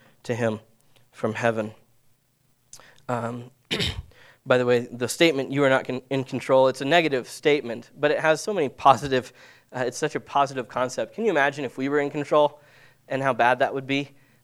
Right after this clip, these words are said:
Um, if we, if we got exactly what we thought we needed for ministry or for life, um, I, I think we would be, um, pretty bad off that way. I'm pretty grateful that the Lord is in control.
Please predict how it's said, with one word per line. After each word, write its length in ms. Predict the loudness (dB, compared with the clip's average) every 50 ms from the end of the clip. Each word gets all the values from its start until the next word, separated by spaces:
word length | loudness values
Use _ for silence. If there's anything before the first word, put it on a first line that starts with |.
| _ _
Um, 460 | -8 -4 -2 -2 -2 -2 -2 -4 -8 -12 _ _ -8
if 160 | -8 -6 -2
we, 300 | 0 0 0 0 0 -4
if 180 | -6 -10 -10 -6
we 120 | -4 0
got 280 | 4 6 6 6 4 2
exactly 400 | -2 -2 0 0 0 0 -2 -2
what 160 | -2 -2 -2
we 120 | -2 -4 -4
thought 300 | 0 2 2 2 2 -2
we 120 | -6 -8
needed 420 | -8 -8 -6 -4 -4 -4 -4 -4
for 140 | -6 -10 -8
ministry 560 | -4 -4 -2 -2 -4 -6 -6 -6 -6 -4 -4
or 60 | -4 -6
for 180 | -4 -4 -4
life, 420 | -2 0 0 -2 -2 -6 -12 -20 _ _ _ _ _ _ _ _ _ -18
um, 400 | -12 -10 -8 -8 -8 -10 -12 -14 -18 _ _ _ _ _ _ _ _ _ _ _ _ -10
I, 140 | -8 -8 -6
I 120 | -6 -6
think 240 | -6 -4 -6 -6 -4
we 80 | -2
would 160 | 0 0 -2 -2
be, 240 | -2 -6 -6 -6 _ _ _ _ -20 _ _ _ -18
um, 360 | -12 -10 -10 -10 -10 -10 -14 -12 -6
pretty 180 | -6 -4 -4
bad 460 | -4 -4 -2 0 2 2 2 0 -2 -2 -2
off 300 | 0 0 0 0 -2 -4
that 200 | -4 -4 -4 -4
way. 180 | -6 -6 -6 -6
I'm 180 | -6 -8 -10
pretty 240 | -12 -10 -8 -8 -8
grateful 500 | -8 -8 -4 -2 -2 -2 -2 -6 -8 -6
that 160 | -6 -6 -4
the 80 | -4 -6
Lord 300 | -2 0 2 2 2 0
is 120 | -2 -6
in 100 | -8 -12
control. 520 | -12 -14 -16 -14 -8 -4 -4 -4 -4 -6